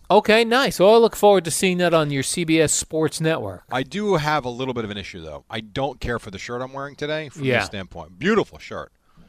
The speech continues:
Speaker 2: I feel like breasts.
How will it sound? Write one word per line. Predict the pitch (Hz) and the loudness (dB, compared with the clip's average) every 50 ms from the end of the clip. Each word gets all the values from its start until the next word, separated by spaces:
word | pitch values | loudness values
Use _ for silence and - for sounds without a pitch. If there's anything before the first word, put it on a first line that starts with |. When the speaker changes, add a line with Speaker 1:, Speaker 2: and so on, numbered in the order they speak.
| _ _ _ _ - - _ _ _ - | _ _ _ _ -20 -20 _ _ _ -6
Speaker 2:
I | 127 131 123 | -4 -4 -6
feel | - - - - - 170 180 196 196 | -6 -12 -20 -14 -8 -6 -4 -4 -2
like | 190 175 165 147 139 - - - - - - _ _ _ _ _ _ _ - - - _ _ _ _ _ _ _ - - - - _ _ _ - | 0 0 0 -2 -2 -6 -10 -16 -16 -16 -18 _ _ _ _ _ _ _ -20 -20 -20 _ _ _ _ _ _ _ -20 -20 -20 -20 _ _ _ -10
breasts. | - 95 92 85 - - - - - - - | -6 -4 -4 -6 -6 -10 -16 -12 -12 -12 -12